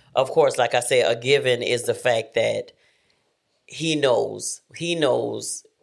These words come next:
it, what I expect, he kn-, and I know what he expects. And so at, at this point, it's just second nature because we do it.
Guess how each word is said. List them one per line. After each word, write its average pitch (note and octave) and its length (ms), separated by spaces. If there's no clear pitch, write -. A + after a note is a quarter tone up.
it, G#2 260
what A#2 240
I A2 140
expect, A2 500
he D3 240
kn-, - 240
and A#2+ 160
I A#2+ 160
know B2 180
what G#2+ 160
he B2 180
expects. - 580
And B2 120
so B2 300
at, G#2+ 280
at A2+ 180
this C3 160
point, A#2+ 320
it's A2 220
just - 240
second A2+ 280
nature A2 300
because A#2 320
we A#2+ 160
do A#2+ 280
it. - 160